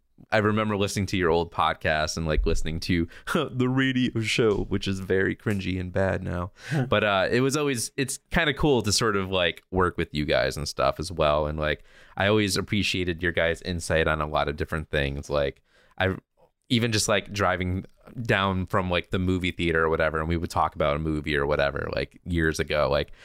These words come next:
Speaker 1: that's always what this podcast has been. Like, we were doing this stuff before the podcast even existed. Like, I've always enjoyed that. And obviously, like, I enjoy, like, talking about movies and, like, T V shows and stuff because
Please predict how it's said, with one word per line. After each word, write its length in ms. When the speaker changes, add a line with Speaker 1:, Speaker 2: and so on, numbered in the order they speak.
Speaker 1:
that's 200
always 280
what 180
this 120
podcast 560
has 180
been. 580
Like, 340
we 140
were 160
doing 300
this 120
stuff 240
before 340
the 80
podcast 560
even 220
existed. 560
Like, 440
I've 240
always 280
enjoyed 360
that. 200
And 80
obviously, 520
like, 260
I 100
enjoy, 420
like, 180
talking 360
about 260
movies 520
and, 120
like, 180
T 180
V 100
shows 320
and 100
stuff 300
because 340